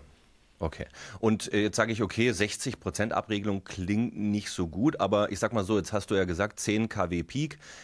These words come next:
ich dürfte nur sechs K W sozusagen, ähm,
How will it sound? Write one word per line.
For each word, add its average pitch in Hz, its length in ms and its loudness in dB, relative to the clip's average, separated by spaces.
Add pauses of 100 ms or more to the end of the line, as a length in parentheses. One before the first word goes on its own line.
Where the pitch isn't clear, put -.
ich 107 200 -4
dürfte 123 280 2
nur 107 220 6
sechs 90 360 0
K 87 260 0
W 82 320 2
sozusagen, 73 960 -4 (460)
ähm, 76 640 0